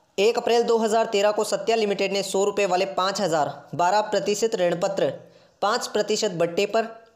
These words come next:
एक मई दो हज़ार तेरह को या इससे पहले देय प्रार्थना पत्र के साथ पूर्ण भुगतान के बदले निर्गमित किए। ऋण पत्रों पर ब्याज प्रतिवर्ष तीस सितंबर एवं इकतीस मार्च को चुकाया जाएगा।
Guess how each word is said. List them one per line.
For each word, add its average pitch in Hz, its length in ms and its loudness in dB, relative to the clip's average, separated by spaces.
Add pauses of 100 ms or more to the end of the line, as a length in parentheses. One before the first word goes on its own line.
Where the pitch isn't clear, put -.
(180)
एक 220 220 2
मई 220 260 0 (640)
दो 202 160 2
हज़ार 202 340 0
तेरह 208 200 2
को 214 180 2
या 202 240 0
इससे 180 380 -2
पहले 180 360 0
देय 202 320 2
प्रार्थना 196 420 0
पत्र 202 320 -4
के 196 120 -4
साथ 190 360 -2
पूर्ण 233 180 2
भुगतान 175 480 -2
के 202 120 -2
बदले 170 320 -2
निर्गमित 170 440 -2
किए। 143 240 -4 (800)
ऋण 202 240 0
पत्रों 247 280 0
पर 254 180 0
ब्याज 180 400 0 (360)
प्रतिवर्ष 220 540 0 (160)
तीस 247 340 -4
सितंबर 185 540 -2
एवं 196 340 -2
इकतीस 196 420 -2
मार्च 202 300 -2
को 220 140 0
चुकाया 180 360 2
जाएगा। 147 460 0